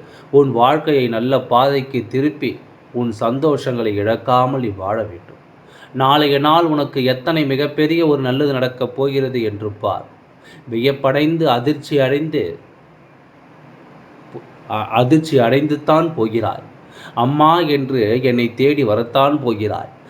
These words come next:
இது உன் அம்மாவின் மீது சத்தியம். என் அன்பு குழந்தையே, உன்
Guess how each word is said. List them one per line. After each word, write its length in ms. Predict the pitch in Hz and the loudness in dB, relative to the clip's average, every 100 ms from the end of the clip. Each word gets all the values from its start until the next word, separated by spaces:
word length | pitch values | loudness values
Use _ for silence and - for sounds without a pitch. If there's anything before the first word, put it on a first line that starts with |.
| - - | -10 -2
இது 300 | 131 147 135 | 0 2 0
உன் 440 | 120 107 123 151 - - - - | -2 -4 -6 -8 -14 -20 -20 -6
அம்மாவின் 680 | 127 139 165 151 123 104 101 | -2 0 2 2 2 -4 -4
மீது 280 | 101 117 110 | -4 -4 -6
சத்தியம். 500 | 104 107 - 113 101 - - - - | -8 -8 -8 -10 -10 -18 -20 -20 -4
என் 160 | 139 131 | 0 2
அன்பு 320 | 120 123 123 | 0 0 0
குழந்தையே, 800 | 127 127 127 131 135 151 156 - - - - - - | 2 2 2 2 2 2 0 -8 -20 -20 -20 -12 2
உன் 480 | 143 117 101 127 | 4 4 0 -4